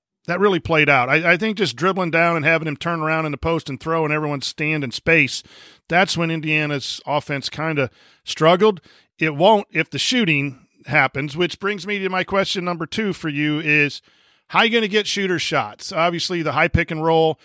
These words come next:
with the guys in the corner and spacing, you're trying to draw, uh, people off of shooters. Same with the double team into the post. But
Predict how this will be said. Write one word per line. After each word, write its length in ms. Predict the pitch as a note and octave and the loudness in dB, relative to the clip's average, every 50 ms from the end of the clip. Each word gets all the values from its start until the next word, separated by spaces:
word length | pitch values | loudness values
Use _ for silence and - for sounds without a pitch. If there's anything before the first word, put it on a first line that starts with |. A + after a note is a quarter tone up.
| _ _ _ _ | _ _ _ _
with 140 | - D#3 - | -12 -10 -8
the 60 | D#3 | -2
guys 300 | C#3 D#3+ D#3+ D#3+ D#3+ B2+ | 2 4 4 4 4 2
in 60 | D#3 | -2
the 80 | D#3 D3 | -8 -8
corner 460 | - - F3 F3 E3+ E3+ E3 E3 E3 | -6 -4 -2 -2 0 0 0 0 -2
and 260 | E3 - E3 C#3 C#3 | -4 -6 -8 -10 -10
spacing, 460 | - - F3 E3+ E3 - - E3+ D#3+ | -6 -2 0 0 2 0 -2 -4 -4
you're 80 | D3 C#3+ | -4 -4
trying 320 | - - D#3 D#3 D#3 D#3 | -2 0 0 2 2 0
to 60 | D3 C#3 | 0 -2
draw, 320 | C3 D3+ D3+ D3+ C#3+ D#3+ - _ _ _ - | 0 2 2 2 2 0 -4 _ _ _ -8
uh, 100 | D3 C#3+ | -6 -2
people 360 | - - D#3+ D3+ - D3 C#3 - | -2 -2 -2 -2 -4 -6 -4 0
off 240 | D3 D3 E3 E3 - | 4 4 4 4 2
of 140 | F3 D#3 - | -2 -6 -4
shooters. 500 | - - F#3 F#3 F3+ F#3 F#3 E3+ - - - - - - _ _ | -4 -2 0 0 2 2 2 0 -2 -6 -12 -16 -20 -20 _ _
Same 340 | - - E3 D#3+ E3 E3 D#3+ | -6 -2 0 0 0 0 0
with 120 | D#3+ - | -4 -6
the 60 | D3+ | -6
double 280 | C3 B2+ D#3+ D#3+ E3+ D#3+ | -4 -2 -2 -2 -2 -4
team 320 | - - E3+ E3 D#3+ D#3 | -8 -6 -8 -6 -6 -8
into 280 | D#3+ F3 D#3+ D3 - D3 | -6 -8 -8 -8 -8 -8
the 100 | C#3 C3+ | -8 -8
post. 440 | - - E3 F3 F#3 F3 - - _ _ - _ _ _ _ _ _ E3 _ _ _ _ _ _ _ _ - | -4 0 0 2 0 0 -4 -8 _ _ -20 _ _ _ _ _ _ _ _ _ _ _ _ _ _ _ 0
But 280 | F#3+ F#3+ F#3 - - | 2 2 2 2 -2